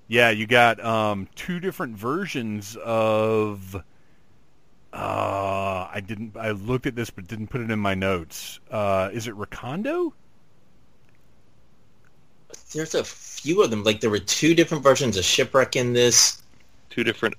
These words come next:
Speaker 3: Overkills.
Speaker 2: line.
Speaker 1: Speaking of which, I love the, uh, w-,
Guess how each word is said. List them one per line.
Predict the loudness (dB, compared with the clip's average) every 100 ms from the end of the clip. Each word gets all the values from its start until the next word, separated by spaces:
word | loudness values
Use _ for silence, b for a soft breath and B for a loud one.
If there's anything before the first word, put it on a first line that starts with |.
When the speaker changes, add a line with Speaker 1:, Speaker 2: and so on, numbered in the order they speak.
| -6
Speaker 3:
Overkills. | -2 -2 -2 2 4 8
Speaker 2:
line. | 8 8 6 4 4 0 -6 b b
Speaker 1:
Speaking | -2 4 4 6
of | 4
which, | 4 4
I | 4
love | 6 8 8 4 0
the, | 4 6
uh, | 8 10 8
w-, | 6 -4 -4